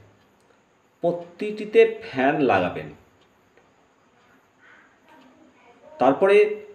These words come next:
দু নম্বর কলামে বলেছে, এক ঘর বা ঘরগুলিতে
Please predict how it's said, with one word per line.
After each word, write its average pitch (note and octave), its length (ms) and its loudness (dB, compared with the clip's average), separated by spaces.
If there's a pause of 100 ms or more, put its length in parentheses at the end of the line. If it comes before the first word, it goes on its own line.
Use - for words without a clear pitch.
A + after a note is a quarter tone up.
(260)
দু A#2+ 160 0
নম্বর F#3 340 2
কলামে D3 340 2
বলেছে, A#2 400 -2 (800)
এক F3 300 4 (800)
ঘর A#2+ 360 4 (1080)
বা A2+ 200 2
ঘরগুলিতে E3+ 640 0